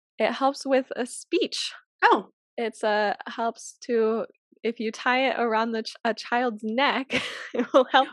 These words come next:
Speaker 1: them
Speaker 2: Oh.
Speaker 1: be a more persuasive speaker. I think as, like, a
Speaker 2: Oh.
Speaker 1: charm, like a little
Speaker 2: Yeah.
Speaker 1: chunk of it on a
Speaker 2: Yeah.
Speaker 1: string.
Speaker 2: I wonder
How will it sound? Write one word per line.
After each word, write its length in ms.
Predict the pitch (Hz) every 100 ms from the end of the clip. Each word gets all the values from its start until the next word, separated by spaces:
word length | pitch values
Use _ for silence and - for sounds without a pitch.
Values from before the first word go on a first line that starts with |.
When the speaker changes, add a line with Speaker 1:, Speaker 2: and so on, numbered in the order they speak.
| -
Speaker 1:
them 160 | 349 370
Speaker 2:
Oh. 120 | 349 - -
Speaker 1:
be 160 | 233 240
a 40 |
more 280 | 214 214 220
persuasive 800 | - 233 - 220 202 - 208 233
speaker. 640 | - - 311 - - 190 _ _ _ _ - -
I 40 | -
think 220 | 190 -
as, 120 | 220
like, 180 | 202 196
a 40 |
Speaker 2:
Oh. 40 | 202
Speaker 1:
charm, 420 | - 185 156 160
like 220 | 180 175
a 80 | 175
little 260 | 170 180 -
Speaker 2:
Yeah. 320 | 254 254 -
Speaker 1:
chunk 60 | 156
of 140 | -
it 160 | - - -
on 140 | 175 170
a 20 |
Speaker 2:
Yeah. 40 | -
Speaker 1:
string. 420 | - 190 - 214 _ _ _ - -
Speaker 2:
I 60 | 320
wonder 280 | 339 339